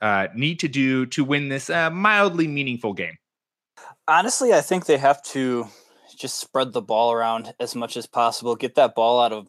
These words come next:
Speaker 2: Tom Brady's hands as well, as soon as possible, because Fletcher Cox is just gonna be barreling down. And I like the Eagles' little, uh,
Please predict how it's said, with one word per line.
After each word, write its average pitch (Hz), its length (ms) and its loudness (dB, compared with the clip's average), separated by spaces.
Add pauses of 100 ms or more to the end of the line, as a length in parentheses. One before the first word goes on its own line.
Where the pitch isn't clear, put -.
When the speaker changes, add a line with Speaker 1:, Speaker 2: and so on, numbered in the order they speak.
Speaker 2:
Tom 110 260 -6
Brady's 110 300 -6
hands 120 520 -8
as 107 220 -8
well, 107 420 0
as 110 120 -8
soon 143 220 -4
as 147 120 -6
possible, 143 600 0 (240)
because 123 220 -4
Fletcher 135 320 -2
Cox 117 340 0
is 98 140 -10
just 107 200 -12
gonna 110 120 -8
be 95 280 -12 (240)
barreling 123 460 0
down. 113 400 0
And 95 140 -6 (260)
I - 60 2
like 139 220 2
the 120 200 -14
Eagles' 127 720 0
little, 113 540 -2 (220)
uh, 92 360 0